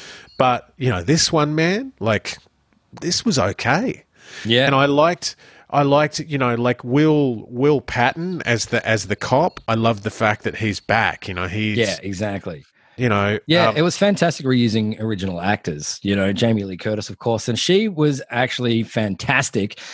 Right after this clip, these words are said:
Speaker 2: 'cause she had some Sarah Connor guff going
Speaker 1: Oh,
Speaker 2: on,
Speaker 1: I'm
Speaker 2: you know.
Speaker 1: so
Speaker 2: She was,
Speaker 1: glad you went
Speaker 2: she's
Speaker 1: there.
Speaker 2: gone all buff and tough and angry, and, you know, everyone thinks she's crazy, but she's actually been s-, the, on the money the whole time. And she's
Speaker 1: Just
Speaker 2: done it. She's got a
Speaker 1: preparing.
Speaker 2: whole,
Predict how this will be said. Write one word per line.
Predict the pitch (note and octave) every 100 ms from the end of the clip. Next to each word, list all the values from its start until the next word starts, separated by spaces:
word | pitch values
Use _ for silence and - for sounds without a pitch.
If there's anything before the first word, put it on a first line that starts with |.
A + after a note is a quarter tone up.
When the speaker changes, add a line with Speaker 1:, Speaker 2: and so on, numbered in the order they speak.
| - -
Speaker 2:
'cause | C3
she | D#3
had | D#3 D#3+
some | B2
Sarah | - C#3+ B2+ A2+
Connor | - - A#2 A2
guff | F2 G2 F2+ -
going | A#2+
Speaker 1:
Oh, | G3+
Speaker 2:
on, | F#3+
Speaker 1:
I'm | F3
Speaker 2:
you | F#2
know. |
Speaker 1:
so | G2 A2
Speaker 2:
She | - F#3 G3
was, | A#2
Speaker 1:
glad | D4+ A#3+ F3 C#3
you | C3+
went | C3 C#3
Speaker 2:
she's | F3+
Speaker 1:
there. | C3+ G#2+ F#2
Speaker 2:
gone | - D3 D3 C#3
all | B2 A2+ F#2 F2+ _ _ _ -
buff | D3 C3+ -
and | G#2 F2+ -
tough | - C#3+ B2 -
and | F#2+ -
angry, | B2+ A#2+ A#2+ B2 B2+ A#2+
and, | G#2 G2 G2+
you | A2+
know, | A2
everyone | A#2 B2
thinks | A2+ A#2+
she's | - F#2+
crazy, | - - C3+ G#2 G#2+ G#2+
but | G2+
she's | B2 C#3
actually | D3+ G#2+
been | F2 E2
s-, | - - -
the, | A#2+ A2
on | - A#2
the | G#2
money | G2 G2
the | F#2
whole | G#2 G2
time. | C#3 B2+ A#2+ - - -
And | E3
she's | G3 F3+
Speaker 1:
Just |
Speaker 2:
done | B3+ A#3
it. | D#3
She's | G#3
got | A3
a | F#3+
Speaker 1:
preparing. | F#3
Speaker 2:
whole, | F#3 F3+ C3+